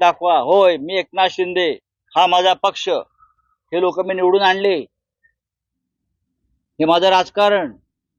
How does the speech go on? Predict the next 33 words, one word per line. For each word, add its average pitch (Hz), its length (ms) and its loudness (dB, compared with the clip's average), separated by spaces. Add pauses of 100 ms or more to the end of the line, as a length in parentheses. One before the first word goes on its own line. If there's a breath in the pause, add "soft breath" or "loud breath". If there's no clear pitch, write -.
(460)
मग 185 160 2
तुम्ही 190 260 -4
कमळाबाईच्या 185 880 0 (280)
पदरात 170 340 0
शिरा, 202 280 0
नाही 196 140 -2
तर 202 60 0
अजून 185 220 0
कशात 190 300 -2
शिरा, 156 300 -6 (1200)
पण 175 140 0
तुमचा 170 360 -2
पक्ष 202 340 -4
स्थापन 196 380 -2
करण्याची 175 440 -4
हिम्मत 180 200 -2
दाखवावी. 165 500 0
मग 151 160 -4
ते 180 140 -6
एकनाथ 175 340 -4
शिंदे 170 280 -6
असतील, 226 440 -4 (380)
नाही 160 220 2
तर 185 60 4
अजित 175 260 2 (100)
पवार 180 260 4
असतील, 170 420 -4 (1120)
बरं 165 160 2
का? 180 120 2
कोणी 175 260 -4
काकाचा 175 440 0
पक्ष 175 280 -6
चोरतोय, 175 560 -4